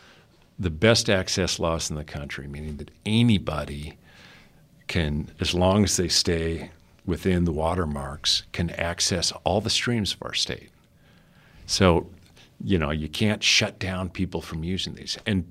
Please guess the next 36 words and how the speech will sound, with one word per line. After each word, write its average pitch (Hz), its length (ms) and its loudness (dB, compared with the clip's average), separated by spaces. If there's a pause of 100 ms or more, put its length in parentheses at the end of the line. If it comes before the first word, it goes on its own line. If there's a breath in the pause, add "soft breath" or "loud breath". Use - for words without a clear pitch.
to 101 100 2
me, 120 400 6
as 95 140 -2
somebody 98 340 4
that 82 120 -2
also 95 280 -2
grew 92 300 2
up 139 340 4
outdoors, 107 840 4 (100)
and, 85 280 -8 (240 soft breath)
like, 101 160 -4
this 170 240 8
is 104 120 -2
one 104 240 -6
of 90 100 -8
the 95 80 -12
things 95 440 -6
that 90 100 -12
makes 95 600 -6
Montana 87 500 -4
unique. 82 540 -2
So 87 160 4
I 87 80 4
was 90 180 4
in 78 240 2 (1000 soft breath)
federal 101 320 6
court, 69 500 0 (280)
I'm 85 440 -6
three 92 340 2
years 95 220 6
out 92 100 6
of 92 80 2
law 76 240 -6
school, 78 500 -4 (760)
and 82 240 -4
saying, 80 480 2